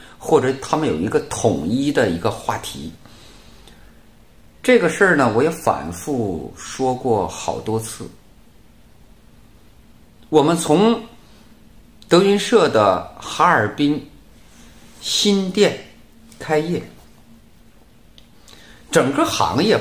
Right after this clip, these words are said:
包括一些明星啊，包括文艺圈儿，郭德纲曾经说他有很多的朋友，可是一个也没来，一个也没看到，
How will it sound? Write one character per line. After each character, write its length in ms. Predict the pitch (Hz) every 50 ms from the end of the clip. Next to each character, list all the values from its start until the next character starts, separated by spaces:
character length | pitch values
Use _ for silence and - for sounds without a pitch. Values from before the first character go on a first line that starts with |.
| - -
包 140 | 262 269
括 180 | 277 - 269 175
一 100 | 190 214
些 200 | 208 - 214 202
明 480 | 165 123 117 139 185 220 240 240 240 240
星 480 | 240 - - 214 208 202 208 214 208
啊， 260 | 208 185 165 139 123
包 220 | 120 - - 196 202
括 140 | 196 196 156
文 220 | 120 113 117 -
艺 140 | 220 226 185
圈 240 | - - - 139 127
儿， 220 | 120 120 - - - - - - - - - - - -
郭 160 | - 185 190
德 80 | 185 180
纲 260 | 185 175 175 175 170
曾 380 | 175 - - - - 139 160 156
经 180 | 156 147 151
说 320 | 147 - - 135 131 127 123 - - - - -
他 180 | - - - -
有 100 | 165 175
很 480 | 170 - - - 127 110 110 101 110 110
多 120 | 165 214 247
的 80 | 226
朋 280 | - - - 87 82 87
友， 120 | 85 85 - - - - - - - - - - - - - - - - - -
可 160 | - - 151
是 160 | 151 - 220 -
一 220 | - 107 110 139
个 120 | 175 226
也 100 | 196 120
没 160 | 92 95 113 117
来， 340 | 90 82 90 101 - - -
一 180 | - 95 104 123
个 80 | -
也 100 | 170 127
没 140 | 87 87 104
看 260 | 107 - - 123 117
到， 240 | 117 135 110 - -